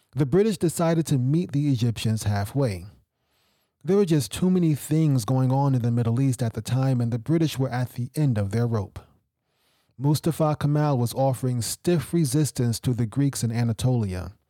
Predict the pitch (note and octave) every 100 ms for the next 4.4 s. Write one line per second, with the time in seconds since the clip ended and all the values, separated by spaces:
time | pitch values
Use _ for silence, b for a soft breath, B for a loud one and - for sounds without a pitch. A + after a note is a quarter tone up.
0 | _ _ _ _ _ C#3 D#3+ E3+ C3+ C#3
1 | D#3 D#3 C#3 A#2 A2+ - C3 A#2 C#3 D3+
2 | C3+ A2+ - B2 A#2 - C#3+ C#3 C#3 C#3
3 | C#3 C3 C#3 A#2+ A2+ G#2 A2+ C3 B2 -
4 | A2 G2 F2+